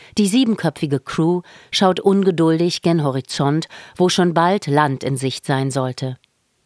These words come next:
Im Gegensatz zu Christoph Kolumbus, der vor fünfhundert Jahren in die entgegengesetzte Richtung aufbrach, weiß diese Crew, wohin sie segelt.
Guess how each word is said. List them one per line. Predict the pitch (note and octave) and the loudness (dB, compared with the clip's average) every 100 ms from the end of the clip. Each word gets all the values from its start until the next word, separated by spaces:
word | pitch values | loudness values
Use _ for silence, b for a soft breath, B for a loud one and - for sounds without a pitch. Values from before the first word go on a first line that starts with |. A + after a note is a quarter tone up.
| _ _ | _ _
Im | G#3+ G#3 | 0 2
Gegensatz | A#3 A#3+ D#3+ D#3 - - | 2 0 0 0 -4 -8
zu | D3 | -8
Christoph | - F3 - C#3+ - | -2 -2 -2 -4 -2
Kolumbus, | D3+ D3+ D3 C#3+ D3 - B B B - | -2 0 0 0 -2 -4 B B B 0
der | D#3+ D3 | 2 2
vor | - C3+ | 0 -2
fünfhundert | - G3 F#3 E3+ C#3+ C#3 D3+ | 2 0 2 0 -2 0 2
Jahren | C#3+ D#3 D#3+ D#3 | 2 2 0 -2
in | D#3+ D#3+ | -2 -2
die | C#3+ | -2
entgegengesetzte | C3+ C#3 - F3+ F3 D#3 C#3 D3 - - D3 | -4 -4 0 0 2 0 0 -2 -4 -6 -4
Richtung | D3 - C#3 | -4 -4 -2
aufbrach, | C3 C#3+ - D#3 D#3 E3 - B B B | 0 -2 -2 -2 -2 -2 -10 B B B
weiß | G#3 G#3+ D3+ - - | 0 0 -2 -6 -4
diese | D#3+ C#3 C#3+ | -2 -2 -4
Crew, | - D3 C#3+ D3+ | -2 -2 0 -2
wohin | F3 E3+ E3+ C#3 | -2 -2 0 -2
sie | B2+ C3+ | -4 -6
segelt. | B2 C3+ B2+ C3 C3 | -4 -2 -2 -6 -8